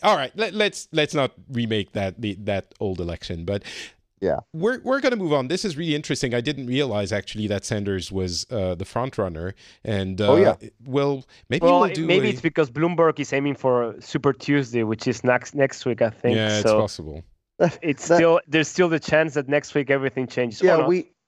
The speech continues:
Speaker 2: we Americans got to watch a public execution when, on the first debate that, uh, that Bloomberg
Speaker 3: <laughs>
Speaker 2: participated in. He was
Speaker 3: <laughs>
Speaker 2: publicly executed. I don't know, I don't know what there,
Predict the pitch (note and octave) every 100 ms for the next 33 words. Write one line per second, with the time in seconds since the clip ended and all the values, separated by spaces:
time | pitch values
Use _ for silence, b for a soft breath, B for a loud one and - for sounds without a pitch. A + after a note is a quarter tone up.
0 | _ _ F#3 F3+ E3+ E3+ E3 D#3+ C#3 -
1 | C3 B2 A#2 A#2+ - G#2+ B2+ A#2 A2+ A2+
2 | - G2+ - A2+ A2 - F#2+ F#2 F2+ C#2+
3 | G2+ F#2+ F#2+ G#2+ G2 - F#2+ G2 G2 -
4 | F#2 E2+ F2 E2 D#2+ - G2 F#2+ F2 F2+
5 | D#2 - G2 G2 - - F2+ D2 - F#2
6 | F#2+ G2 F#2+ - D#3 _ B2 - D#3+ A#2
7 | A2 A2 G#2+ G#2 G2 - - - G2+ F#2+
8 | F2 G#2+ A2+ A#2+ A#2 A2+ - A2 A#2 A2+
9 | G#2+ A2 - G#2 G2+